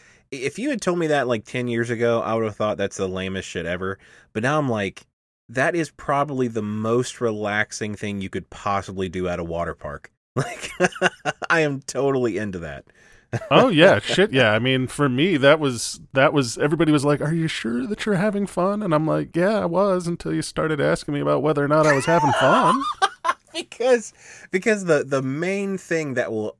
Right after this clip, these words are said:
Speaker 1: allow people to have fun is asking whether or not they're having fun. I mean, it works at concerts, I guess.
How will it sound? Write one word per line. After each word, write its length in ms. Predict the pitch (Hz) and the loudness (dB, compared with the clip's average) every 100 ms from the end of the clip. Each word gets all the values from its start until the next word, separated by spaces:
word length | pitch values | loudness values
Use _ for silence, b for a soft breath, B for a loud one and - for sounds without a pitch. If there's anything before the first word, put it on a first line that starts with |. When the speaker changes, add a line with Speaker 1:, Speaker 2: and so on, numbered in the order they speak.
| _ _ | _ _
Speaker 1:
allow 340 | 107 107 123 | -4 0 0
people 280 | 123 131 120 | -2 -4 -4
to 80 | 113 | -4
have 240 | 113 107 | -4 -6
fun 420 | - 113 101 85 82 b b - | -6 -6 -4 -6 -12 b b -6
is 180 | 117 - | -6 -2
asking 480 | 117 120 - 117 104 | 0 0 -2 -6 -4
whether 240 | 107 101 | -6 -4
or 40 | 101 | -4
not 240 | 98 92 | -4 -4
they're 180 | 95 90 | -4 -4
having 340 | 92 92 87 | -4 -6 -8
fun. 360 | 85 90 80 71 B B B | -10 -10 -10 -14 B B B
I 80 | 123 | -2
mean, 100 | 147 | 0
it 100 | 143 | 2
works 260 | 170 180 | 2 2
at 120 | 104 - | -2 -4
concerts, 680 | 107 127 147 87 76 - - | -4 -4 -4 -6 -8 -8 -8
I 120 | 87 | -6
guess. 440 | 80 73 - - | -6 -6 -8 -16